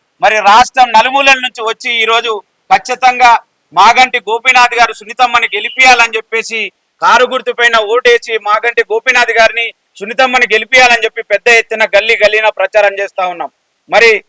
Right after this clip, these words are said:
రజకులం ఖచ్చితంగా రాబోయే రోజుల్లో ఈ రేవంత్ రెడ్డి ఈ కరెంటు ఎక్కడైనా ఆపేసినా, మా బిల్లులు కట్టకపోయినా,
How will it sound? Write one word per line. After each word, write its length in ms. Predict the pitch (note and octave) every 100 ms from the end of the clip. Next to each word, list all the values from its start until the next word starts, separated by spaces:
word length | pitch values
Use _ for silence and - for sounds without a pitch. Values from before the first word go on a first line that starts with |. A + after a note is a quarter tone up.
| _ _ D#3+
రజకులం 600 | G3+ G#3 B3+ B3 B3+ B3+ G3+ _ _ -
ఖచ్చితంగా 680 | G#3+ - C4+ B3+ A#3+ B3 B3+ A3+
రాబోయే 420 | A#3 B3 B3 A#3+ A3+
రోజుల్లో 380 | A#3+ B3 B3+ C4 B3 _ _ - A3
ఈ 40 | A#3
రేవంత్ 400 | A#3+ C4 B3 B3
రెడ్డి 260 | A#3+ G3+ C4+ A3+ _ _ F#3+
ఈ 40 | A#3 -
కరెంటు 400 | A3 C4 C4+ C4+ A#3+ - _ - G#3
ఎక్కడైనా 460 | B3+ B3+ B3+ B3 G#3
ఆపేసినా, 440 | - B3 B3 - A#3+ A3+
మా 80 | G#3 -
బిల్లులు 280 | A3 B3 A#3
కట్టకపోయినా, 600 | G3+ - A#3 - A#3 A#3